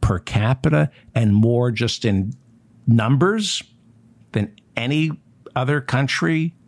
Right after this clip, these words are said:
in the world, and they're disproportionately people of color and all poor, all poor,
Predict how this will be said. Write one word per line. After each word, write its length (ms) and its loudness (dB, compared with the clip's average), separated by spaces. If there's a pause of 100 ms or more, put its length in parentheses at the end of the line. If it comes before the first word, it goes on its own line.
(380)
in 160 2
the 80 2
world, 560 0
and 160 0
they're 100 -2
disproportionately 1800 -4 (1120)
people 320 2
of 160 -4
color 520 0 (600)
and 180 0 (240)
all 540 2
poor, 680 0 (880)
all 440 2
poor, 600 0